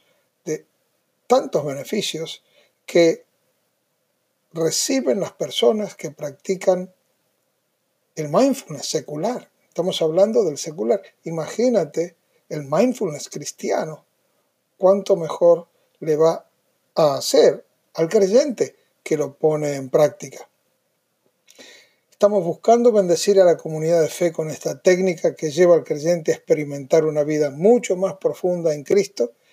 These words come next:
y fortalece y facilita la madurez espiritual, espiritual.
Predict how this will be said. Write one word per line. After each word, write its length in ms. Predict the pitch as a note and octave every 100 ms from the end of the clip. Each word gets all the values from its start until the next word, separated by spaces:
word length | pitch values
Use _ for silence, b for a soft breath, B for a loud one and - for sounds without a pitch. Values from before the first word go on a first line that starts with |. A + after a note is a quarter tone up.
| b b b
y 80 | -
fortalece 680 | - E3+ D#3+ E3 A3+ A#3 A3+
y 40 |
facilita 800 | - E3 - D#3 F3 C#4 C#4 D3
la 140 | C3+ C3
madurez 500 | C3+ C#3+ D#3+ D#3+ D3
espiritual, 580 | - D3+ C#3 B2+ C#3+ - _ _ _ _
espiritual. 460 | - D3 C3+ A#2+